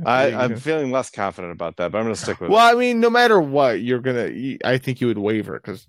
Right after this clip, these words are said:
Speaker 2: the surgery's gotta happen.
Speaker 1: Yes.
Speaker 2: So the surgery's out, so you're good, it looks like. So you've got
Speaker 1: Yep.
Speaker 2: but half of it. Can you get the other coin toss now? We'll see. And Sadie's not infected, which, eh, who knows? So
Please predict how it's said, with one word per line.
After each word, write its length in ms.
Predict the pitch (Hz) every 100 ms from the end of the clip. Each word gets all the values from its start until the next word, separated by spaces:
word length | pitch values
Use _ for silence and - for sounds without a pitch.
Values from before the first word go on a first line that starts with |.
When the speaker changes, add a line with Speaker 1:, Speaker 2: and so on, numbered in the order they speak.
| _
Speaker 2:
the 100 | 117
surgery's 420 | - 131 123 110
gotta 240 | - 110 110
happen. 560 | 110 127 60 73 151 - _ _ _ _
Speaker 1:
Yes. 140 | - -
Speaker 2:
So 280 | 123 117
the 80 | 113
surgery's 320 | - 180 185 160
out, 160 | 127
so 100 | 135
you're 80 | 135
good, 360 | 120 139 127 151 -
it 120 | 120
looks 220 | 110 -
like. 240 | 101 131 -
So 80 | 139
you've 140 | 139
got 240 | 123 120
Speaker 1:
Yep. 160 | 139 - -
Speaker 2:
but 100 | 135
half 260 | 143 143 127
of 80 |
it. 240 | 117 147 - _ _ _ _ _ _ -
Can 100 | 120
you 40 |
get 40 | 117
the 60 | 117
other 120 | 117
coin 260 | - 120
toss 340 | 135 113 92 -
now? 300 | 80 78 - _ _ _ -
We'll 100 | -
see. 180 | - 160 - - _ _
And 440 | 120 135 131 123 -
Sadie's 320 | 139 127 113
not 120 | 101
infected, 480 | 101 104 101 - 92
which, 400 | 92 - - - _ _ -
eh, 120 | 87 - _
who 80 | 107
knows? 360 | 90 104 - _ _
So 340 | - 160